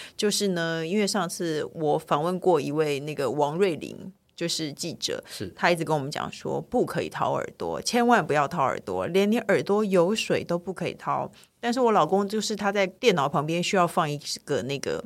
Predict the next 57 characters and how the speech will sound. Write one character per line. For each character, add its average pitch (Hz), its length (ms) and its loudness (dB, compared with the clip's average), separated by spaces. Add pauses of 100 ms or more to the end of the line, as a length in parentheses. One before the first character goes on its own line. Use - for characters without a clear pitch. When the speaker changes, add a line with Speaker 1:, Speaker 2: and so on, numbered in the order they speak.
Speaker 1:
挖 156 160 6
耳 - 160 4
朵 - 240 -6
的， - 120 -4
他 190 160 0
连 196 160 2
出 208 140 -2
去 208 140 -2
过 190 360 4
夜 185 180 4
一 208 120 -4
天 202 240 -2
他 185 140 -2
都 190 80 0
要 175 120 2
带 175 200 2
一 151 40 0
个 156 120 -2
挖 143 180 2
耳 139 200 0
朵 - 220 -8
的， 156 120 -4
他 165 120 0
就 226 140 2
是 226 100 2
随 170 240 2
时 165 160 -2
随 165 160 -6
地 175 140 -2
都 175 100 -2
要 156 160 2
挖 147 180 2
耳 147 180 0
朵 - 200 -10
的 147 140 -6
人。 92 180 -10 (120)
那 185 100 -4
医 214 180 -2
生 185 300 0
真 226 180 2
的 208 80 2
不 220 200 -4
能 143 160 -6
挖 147 100 -2
耳 143 140 -4
朵 - 180 -10
吗？ 202 300 -12 (180)
Speaker 2:
哦。 117 100 -8
哦， - 200 -8
好， 85 300 -4 (120)
OK， 104 220 -8 (120)
这 - 120 -6
是 - 200 -2
很 92 260 -2
多 123 180 0
人 92 100 -2
会 98 240 -2